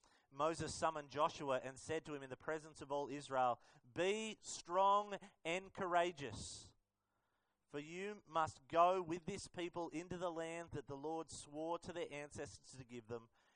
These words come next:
and you must divide it among them as their inheritance." You have a massive job to go in and conquer a land full of giants. Be courageous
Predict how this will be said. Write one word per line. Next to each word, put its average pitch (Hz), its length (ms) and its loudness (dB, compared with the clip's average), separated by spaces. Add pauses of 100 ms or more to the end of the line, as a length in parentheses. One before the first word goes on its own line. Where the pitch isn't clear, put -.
(140)
and 127 140 -12
you 131 100 -12
must 151 260 -2
divide 131 380 8
it 127 100 -8
among 127 280 -4
them 120 120 -10
as 117 200 -6
their 120 180 -4
inheritance." 107 760 -12 (400)
You 165 140 0
have 202 160 8
a 233 80 4
massive 220 540 2
job 202 300 8
to 202 80 -6
go 196 300 8
in 185 180 -2 (200)
and 165 180 -4
conquer 220 380 8
a 190 80 8
land 185 340 2
full 190 180 -2
of 165 140 -2
giants. 156 580 2 (580)
Be 220 260 2
courageous 196 1040 4